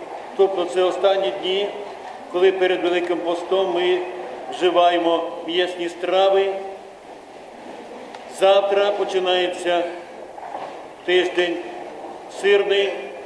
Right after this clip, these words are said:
коли можна вживати лише молочні продукти і яйця. Через тиждень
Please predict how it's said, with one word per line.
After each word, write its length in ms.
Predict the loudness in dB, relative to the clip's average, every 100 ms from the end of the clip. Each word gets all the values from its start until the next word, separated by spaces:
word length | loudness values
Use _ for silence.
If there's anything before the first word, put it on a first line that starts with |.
| -16 -18 -20 -18 -12 -4
коли 160 | 0
можна 280 | 2 0 0
вживати 400 | -2 2 2 4
лише 260 | 0 0 -2
молочні 400 | 0 0 -2 -6
продукти 440 | -4 -4 -4 -4
і 100 | 0
яйця. 460 | 0 0 -2 -4 -4 -8 -12 -14 -16 -18 -18 -20 -20 -16
Через 400 | 0 4 4 2
тиждень 800 | -2 -2 -2 0 2 4 2 -2